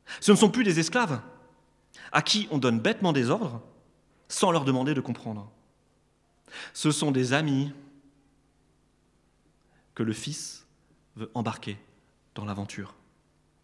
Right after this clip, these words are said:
Avec du recul, quand je regarde à mes premières années, les années d'enfance, j'avais deux catégories d'amis.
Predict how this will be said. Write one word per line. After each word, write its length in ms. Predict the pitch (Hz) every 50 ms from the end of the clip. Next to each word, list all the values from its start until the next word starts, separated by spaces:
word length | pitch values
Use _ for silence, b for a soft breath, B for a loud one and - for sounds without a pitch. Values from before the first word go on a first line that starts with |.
| _ _ _ _ _ _ _ _ _ _ _ _ _ _ - B B B B B B B B B B B B B B _ _ _ _ _ _ _ _ _ _ _ _ _ _ _ _ _ _ _ _ _ _ _
Avec 160 | - 135 139 143
du 80 | 143 160
recul, 600 | 160 165 160 - 220 226 233 240 247 233 - - - - - - - - _ _ _ _ _ _ _ _ -
quand 160 | - 151 147
je 120 | 135 139
regarde 420 | 139 131 143 147 139 160 170 156 135
à 40 | 127
mes 100 | 127 120
premières 480 | - - - 139 139 143 139 135 123
années, 240 | 131 131 143 170 190
les 160 | 160 127 117
années 160 | 120 120 120
d'enfance, 540 | 117 123 123 - - 156 190 214 - - 131
j'avais 500 | 117 131 127 123 143 156 165 175 170 165 - - - - - - - - _ _ -
deux 180 | 110 160 175
catégories 540 | 170 175 170 165 - 160 151 151 143 147 147
d'amis. 300 | 139 131 131 123 113